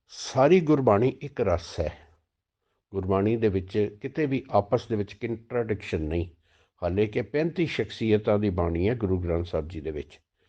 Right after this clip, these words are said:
ਉਹਦੇ ਬਾਅਦ ਵੀ ਕੋਈ ਕੰਟਰਾਡਿਕਸ਼ਨ ਨਹੀਂ। ਸਾਰੀ ਗੁਰਬਾਣੀ ਇੱਕ ਰਸ ਹੈ।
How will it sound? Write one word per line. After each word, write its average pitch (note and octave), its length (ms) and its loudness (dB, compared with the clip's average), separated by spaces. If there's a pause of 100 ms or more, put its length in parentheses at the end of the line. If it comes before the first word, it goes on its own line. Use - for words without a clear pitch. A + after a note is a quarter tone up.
(180)
ਉਹਦੇ C3 180 -4
ਬਾਅਦ A2+ 300 2
ਵੀ A#2 100 -2
ਕੋਈ A2+ 220 -4
ਕੰਟਰਾਡਿਕਸ਼ਨ F2 760 -4
ਨਹੀਂ। D2+ 200 -10 (1600)
ਸਾਰੀ A2+ 220 -2
ਗੁਰਬਾਣੀ F2 420 0
ਇੱਕ F2 140 -4
ਰਸ D#2+ 300 -4
ਹੈ। - 120 -8